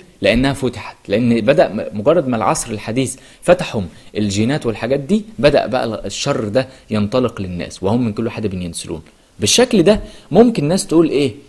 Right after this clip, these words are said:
"طب ما إحنا كده كلنا في خطر"، لأن يأجوج ومأجوج بالشكل ده ظهروا، ظهروا مثلًا من تسعين سنة ولا من مية سنة، من ساعة ما العلماء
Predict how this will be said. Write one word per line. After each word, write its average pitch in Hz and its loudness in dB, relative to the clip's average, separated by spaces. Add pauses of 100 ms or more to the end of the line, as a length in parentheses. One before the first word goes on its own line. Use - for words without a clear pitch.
(200)
"طب 107 -2
ما 127 0
إحنا 147 -4
كده 180 0
كلنا 170 -2
في - -8
خطر"، 202 -4
لأن 101 0
يأجوج 113 -2
ومأجوج 143 -4
بالشكل 139 -6
ده 143 0
ظهروا، 160 0 (400)
ظهروا 131 4
مثلًا 143 -2
من 123 2
تسعين 123 -2
سنة 147 0
ولا 101 2
من 101 2
مية 147 0
سنة، 151 -2
من 104 2
ساعة 151 2
ما 120 -2
العلماء 101 0